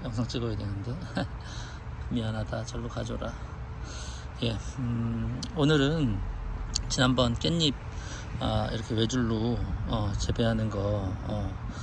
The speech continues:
많이 보셔서 제가 깻잎 이탄. <laughs> 사실 뭐 기르는 방법은 되게 여러 가지입니다.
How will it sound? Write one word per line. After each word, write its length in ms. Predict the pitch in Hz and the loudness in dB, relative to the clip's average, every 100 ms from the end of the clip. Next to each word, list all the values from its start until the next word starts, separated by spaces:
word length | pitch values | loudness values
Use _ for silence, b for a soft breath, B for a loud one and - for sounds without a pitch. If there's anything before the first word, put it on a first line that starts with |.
| B B - - | B B -2 2
많이 180 | 107 120 | 4 2
보셔서 720 | 120 131 110 117 120 120 95 - - - | 2 0 0 0 0 0 -4 -8 -12 -12
제가 260 | - 110 104 | -6 -4 -2
깻잎 360 | - 160 147 | 0 0 2
이탄. 400 | 120 - 127 104 - - - B B B B - | 0 0 0 -2 -4 -6 -6 B B B B -4
<laughs> 560 | - 127 104 - - B B B 165 | 0 2 0 -2 -4 B B B 0
사실 160 | 160 | 2
뭐 140 | 170 123 | 2 4
기르는 320 | 139 165 170 | 4 6 4
방법은 680 | 120 135 135 139 147 123 110 | 4 2 2 2 2 2 0
되게 560 | 117 117 110 123 110 | -2 0 2 2 2
여러 160 | 107 131 | 2 2
가지입니다. 600 | 123 110 101 104 101 | 2 0 -4 -4 -4